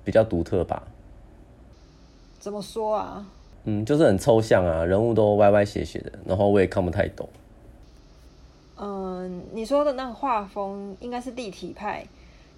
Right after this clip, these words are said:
Speaker 2: 就是在同一个画面以不同视点绘画同一事物，所以会觉得他的画很难理解。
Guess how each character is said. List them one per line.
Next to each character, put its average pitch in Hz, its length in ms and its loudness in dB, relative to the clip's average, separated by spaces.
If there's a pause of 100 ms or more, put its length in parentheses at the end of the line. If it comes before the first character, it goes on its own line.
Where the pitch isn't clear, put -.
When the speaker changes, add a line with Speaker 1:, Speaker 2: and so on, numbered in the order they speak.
Speaker 2:
就 269 180 0
是 247 320 -6
在 254 180 -4
同 208 260 -10
一 214 40 -10
个 214 140 -4
画 233 300 -6
面 220 360 -10
以 185 140 -6
不 269 200 -8
同 202 220 -10
视 170 240 -10
点 175 200 -8
绘 220 160 -8
画 220 180 -2
同 190 280 -8
一 196 60 -6
事 220 260 -10
物， 208 220 -6 (400)
所 240 140 -4
以 247 40 0
会 269 160 2
觉 226 140 -4
得 208 60 -4
他 220 100 -4
的 202 100 -4
画 202 280 -2
很 180 120 -8
难 175 220 -12
理 175 220 -10
解。 196 400 -10